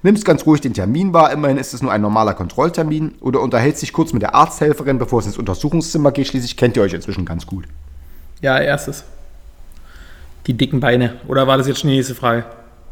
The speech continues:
Speaker 1: Nee, jetzt Achtung, neunte, neun von zehn. Beim Shoppen. Stehst du an der Kasse. Als du eigentlich an der Reihe bist, befallen dich Zweifel, ob das Teil sein Geld wert ist. Verstehe nicht, was das mit Schwangeren zu tun hat, aber gut.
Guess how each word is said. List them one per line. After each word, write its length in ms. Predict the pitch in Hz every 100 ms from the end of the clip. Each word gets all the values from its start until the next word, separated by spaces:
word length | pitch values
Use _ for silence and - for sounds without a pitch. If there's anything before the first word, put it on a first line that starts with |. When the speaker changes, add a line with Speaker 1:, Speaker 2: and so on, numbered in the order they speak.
| - - - - -
Speaker 1:
Nee, 240 | 101 95
jetzt 300 | 107 143 -
Achtung, 260 | 143 123 110
neunte, 360 | 127 160 113 - -
neun 200 | 123 143
von 140 | 123
zehn. 200 | 120 101
Beim 200 | 87 147
Shoppen. 340 | - 147 104 82 - - - - - -
Stehst 260 | - 175 185
du 40 |
an 60 | 165
der 120 | 139
Kasse. 360 | - 139 101 -
Als 140 | 127
du 80 | 135
eigentlich 260 | 160 175 -
an 60 | 143
der 120 | 113
Reihe 200 | 143 190
bist, 220 | 165 -
befallen 280 | 147 143 135
dich 120 | 123
Zweifel, 340 | - 127 165 151
ob 100 | -
das 180 | - -
Teil 220 | 135 139
sein 200 | 127 117
Geld 260 | 120 107
wert 180 | 120 127
ist. 280 | 196 208 - - - - - - - - - -
Verstehe 220 | - 101
nicht, 80 | 104
was 100 | 107
das 100 | 90
mit 120 | 87
Schwangeren 280 | 101 139 113
zu 100 | 95
tun 180 | 98 87
hat, 80 | -
aber 140 | 104
gut. 180 | 104